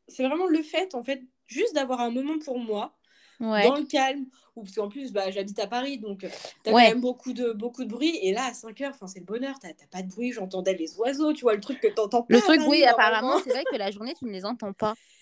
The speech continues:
Speaker 1: Ouais, ouais, ouais, et, et d'être là, en plus, à l'époque, j'habitais, euh, au dernier étage dans, dans un immeuble, donc en fait,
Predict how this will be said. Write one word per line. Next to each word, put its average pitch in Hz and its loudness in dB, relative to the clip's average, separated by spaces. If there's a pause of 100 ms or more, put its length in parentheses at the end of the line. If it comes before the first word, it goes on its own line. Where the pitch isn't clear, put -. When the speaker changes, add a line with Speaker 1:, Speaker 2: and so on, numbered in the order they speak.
(120)
Speaker 1:
Ouais, 294 -4 (200)
ouais, 302 -2
ouais, 392 -4
et, 240 -2
et 233 -6 (140)
d'être 214 0
là, 294 0
en 240 -4
plus, - -14
à 220 -2
l'époque, 233 -8
j'habitais, 196 -6
euh, 170 0 (440)
au 196 -4
dernier 240 -4
étage 247 -4
dans, 185 -6
dans 190 -10
un 196 -10
immeuble, 233 -6
donc 190 -6
en 196 -8
fait, 254 -4